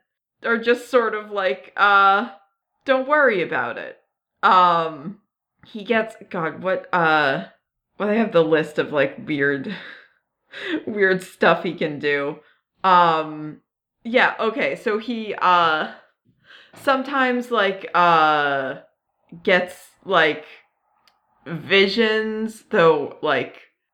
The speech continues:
how real those are, we'll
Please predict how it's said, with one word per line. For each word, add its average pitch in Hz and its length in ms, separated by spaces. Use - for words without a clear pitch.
how 143 640
real 156 380
those 180 300
are, 220 420
we'll 147 320